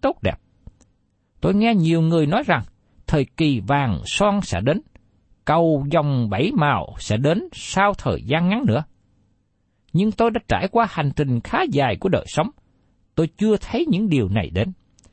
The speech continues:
Tình trạng của đời sống tiếp tục tệ và tệ hơn. Họ khước từ đối diện với sự thật. Họ khước từ tình trạng khó khăn thật của đời sống là do tội lỗi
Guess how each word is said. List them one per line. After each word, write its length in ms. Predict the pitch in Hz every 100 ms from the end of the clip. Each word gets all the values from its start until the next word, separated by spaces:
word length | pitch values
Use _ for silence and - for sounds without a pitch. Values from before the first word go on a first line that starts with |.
| _ _ _
Tình 260 | 180 175 160 - -
trạng 400 | 123 120 165 165
của 100 | 180
đời 260 | 180 143 90
sống 280 | - 208 359 359 - _ -
tiếp 160 | 330 _ -
tục 180 | 117 - _ - -
tệ 420 | 98 90 101 110 110 -
và 160 | 78 -
tệ 200 | 92 85
hơn. 180 | 123 185 - _ _ _ _ _ _ _ _
Họ 260 | 151 160 -
khước 220 | 208 - _
từ 260 | 175 131 -
đối 240 | 143 381 277
diện 220 | 123 151
với 60 | 269
sự 200 | 139 135
thật. 200 | 123 - _ _ _ _ _
Họ 260 | 123 117 _
khước 300 | - 427 -
từ 240 | 151 113 -
tình 200 | 156 98
trạng 260 | 85 76 104
khó 180 | - 302
khăn 320 | - 233 226 -
thật 180 | - - _
của 100 | 190
đời 180 | 143 -
sống 260 | - 180 320 _ _ _ _ _ _ _
là 200 | 123 117
do 240 | 82 147 190 - -
tội 220 | 110 160
lỗi 400 | 139 104 117